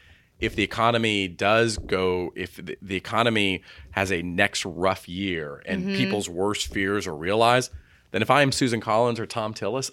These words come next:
Speaker 1: I'm really scared
Speaker 2: Sure.
Speaker 1: because, uh, you know, th-, those kind of swing voters could end up impacting what ends up happening in Maine and North Carolina. So the way that I'm almost looking at the economy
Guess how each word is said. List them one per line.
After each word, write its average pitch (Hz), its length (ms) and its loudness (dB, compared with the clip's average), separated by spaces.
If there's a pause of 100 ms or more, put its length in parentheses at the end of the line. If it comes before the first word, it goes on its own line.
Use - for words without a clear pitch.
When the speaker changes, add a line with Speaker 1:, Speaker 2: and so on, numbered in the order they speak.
Speaker 1:
I'm 113 340 -6
really 101 260 -2
scared 127 460 2
Speaker 2:
Sure. 214 300 6
Speaker 1:
because, 117 360 4 (640)
uh, 101 280 2 (160)
you 127 120 -4
know, 85 180 -4
th-, 92 300 -16 (360)
those 120 320 2
kind 123 180 0
of 98 60 -2
swing 117 320 -2
voters 101 340 2
could 92 160 -8
end 95 180 -6
up 95 180 -6
impacting 104 520 -4
what 92 140 -2
ends 90 140 -6
up - 120 -6
happening 90 380 -4
in 82 100 -10
Maine 87 320 -4
and 82 100 -10
North 82 240 -8
Carolina. 85 640 -2
So 90 340 0 (400)
the - 80 -4
way 120 140 8
that 110 100 4
I'm 113 180 4
almost 98 300 0
looking 92 300 -6
at 82 100 -10
the 80 140 -12
economy 98 640 -4